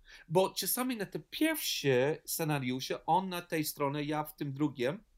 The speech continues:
Biblii jest często w mojej stronie, więc ja siedzę tutaj, ja i Biblii, i ty siedzisz, kurczę, w drugiej stronie bez Biblii, no nie? I my będziemy tobie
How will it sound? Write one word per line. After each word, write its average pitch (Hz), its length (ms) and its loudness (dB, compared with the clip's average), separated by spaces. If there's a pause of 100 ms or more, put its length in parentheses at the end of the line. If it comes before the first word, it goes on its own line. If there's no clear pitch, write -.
(680)
Biblii 220 560 6
jest 165 240 0
często 165 420 -2
w 165 80 -10
mojej 202 320 6
stronie, 110 420 -2
więc 139 280 0
ja 214 160 6
siedzę 247 360 0
tutaj, 147 540 0 (440)
ja 185 180 12
i 226 160 -2
Biblii, 143 440 0 (420)
i 262 200 8
ty 381 200 12
siedzisz, 302 480 2
kurczę, 254 340 -2
w 196 100 -6
drugiej 185 340 -2
stronie 165 340 0
bez 165 280 8
Biblii, 101 340 -2
no 107 100 -8
nie? 240 300 0 (300)
I 214 140 4
my 285 760 6 (420)
będziemy 202 520 4 (120)
tobie 180 580 6